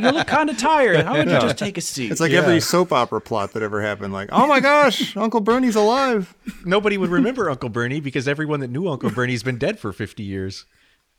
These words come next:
Speaker 2: That's true.
Speaker 3: Like, if
Speaker 2: Yeah.
Speaker 3: Uncle Bernie's two hundred years old.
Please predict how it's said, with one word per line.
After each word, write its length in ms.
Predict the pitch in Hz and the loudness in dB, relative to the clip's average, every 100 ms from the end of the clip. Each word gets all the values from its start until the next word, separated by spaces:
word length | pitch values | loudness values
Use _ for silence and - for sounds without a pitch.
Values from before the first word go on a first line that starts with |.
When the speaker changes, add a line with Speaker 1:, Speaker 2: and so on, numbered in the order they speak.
| _ | _
Speaker 2:
That's 220 | 131 131 | -4 -4
true. 300 | - 113 92 87 _ _ | -4 -4 -4 -10 _ _
Speaker 3:
Like, 160 | - 147 | -2 0
if 60 | 110 | 2
Speaker 2:
Yeah. 40 | |
Speaker 3:
Uncle 180 | - 165 | 0 -2
Bernie's 300 | 135 170 - | 0 -2 -2
two 200 | - 170 | -2 -2
hundred 220 | 151 135 | -2 -4
years 220 | 123 110 | -4 -4
old. 300 | 120 160 95 | -4 -6 -6